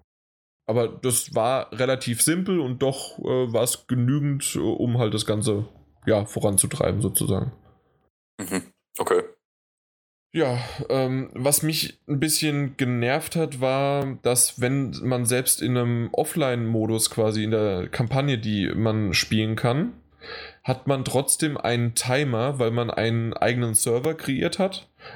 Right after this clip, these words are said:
Speaker 1: und der Timer zeigt dann hundertzwanzig Minuten.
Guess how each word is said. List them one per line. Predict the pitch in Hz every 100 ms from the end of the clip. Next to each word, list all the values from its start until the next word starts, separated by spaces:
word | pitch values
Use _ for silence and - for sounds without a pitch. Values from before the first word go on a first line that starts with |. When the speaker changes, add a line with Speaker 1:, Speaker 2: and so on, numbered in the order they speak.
| -
Speaker 1:
und | 131 127 - 131
der | 120
Timer | 123 127 143
zeigt | - 127 131
dann | 127
hundertzwanzig | 135 139 - 123 127 117
Minuten. | 120 123 - 92